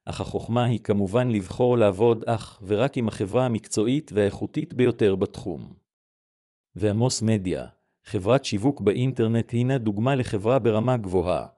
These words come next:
שתוכל לספק לכם את התוצאות הרצויות.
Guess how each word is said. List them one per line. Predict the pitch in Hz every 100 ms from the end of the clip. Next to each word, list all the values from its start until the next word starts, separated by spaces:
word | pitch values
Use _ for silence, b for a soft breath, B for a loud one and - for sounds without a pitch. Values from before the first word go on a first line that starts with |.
| _ _ _
שתוכל | - - 92 147
לספק | 135 - - 143 143
לכם | 127 - 139 123
את | 110
התוצאות | 143 - 107 120 120
הרצויות. | 104 - 104 95 - - _